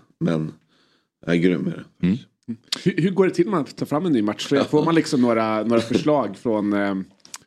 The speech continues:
Speaker 3: från tillverkaren, eller vad, hur går det
Speaker 1: Ja,
Speaker 3: till?
Speaker 1: det är en ganska lång process. Det börjar ganska tidigt. Eh, Adidas har ju, ja, ganska stor organisation och
Speaker 3: Ja.
Speaker 1: designbyrå, det är liksom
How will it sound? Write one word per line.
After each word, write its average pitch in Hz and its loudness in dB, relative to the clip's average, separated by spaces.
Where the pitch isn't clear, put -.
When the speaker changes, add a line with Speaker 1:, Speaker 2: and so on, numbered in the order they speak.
Speaker 3:
från 123 -2
tillverkaren, 117 -2
eller 95 -4
vad, 101 -4
hur 120 -6
går 113 0
det 107 0
Speaker 1:
Ja, 135 2
Speaker 3:
till? 110 0
Speaker 1:
det 85 -2
är 92 2
en 92 2
ganska 92 0
lång 98 0
process. - -8
Det 82 -4
börjar 82 0
ganska 82 -2
tidigt. 85 -4
Eh, 78 -4
Adidas 92 0
har 92 2
ju, 85 0
ja, - -10
ganska 80 -6
stor 87 0
organisation 82 0
och - -8
Speaker 3:
Ja. 101 -4
Speaker 1:
designbyrå, 87 0
det 78 -2
är 85 -2
liksom 80 -10